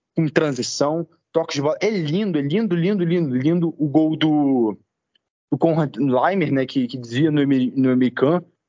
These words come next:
É, não o gol em si, né, mas a jogada do gol é impressionante. Você tem um vídeo assim que até eu ia compartilhar na página, mas infelizmente apagaram no Twitter, é, que é impressionante o, o, a, a, o, o futebol, a jogada do Tedesco, né?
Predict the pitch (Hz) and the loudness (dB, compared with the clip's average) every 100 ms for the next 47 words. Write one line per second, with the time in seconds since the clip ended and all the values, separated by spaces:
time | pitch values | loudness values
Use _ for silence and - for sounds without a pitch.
0 | _ 139 147 233 262 175 139 147 - 151 | _ 2 4 4 4 2 2 0 -2 0
1 | 120 120 127 143 170 180 127 160 170 143 | 2 2 2 2 2 0 2 0 0 -4
2 | 117 127 147 151 135 180 226 - 139 123 | -2 0 0 -2 -2 0 0 0 0 0
3 | 151 - 135 - 156 - 180 170 170 147 | -2 -2 -2 -2 -4 -2 -2 0 -2 -2
4 | 143 170 151 147 - 160 170 - _ _ | -2 -4 0 -2 2 2 0 -4 _ _
5 | _ 143 160 170 151 151 151 143 117 147 | _ 0 2 0 0 0 -2 -2 0 -2
6 | 160 147 135 123 147 156 131 135 127 127 | 0 -2 -2 -4 -4 -4 -2 -4 -4 -2
7 | 113 113 135 127 117 - 113 165 127 - | -2 0 -2 -2 -4 -2 -2 -2 -4 -6
8 | _ _ _ _ _ 147 143 143 196 208 | _ _ _ _ _ 0 0 0 0 0
9 | 208 226 240 247 196 247 - 143 175 180 | 0 0 0 0 0 -2 -2 0 0 0
10 | 170 - 175 - 165 156 165 156 165 165 | 0 2 0 2 0 0 -2 -2 -4 -6
11 | - 156 202 196 180 143 196 233 180 170 | -4 0 0 0 0 0 0 0 -2 -2
12 | 156 127 160 175 - 127 117 | -2 0 -2 -2 -2 -2 -2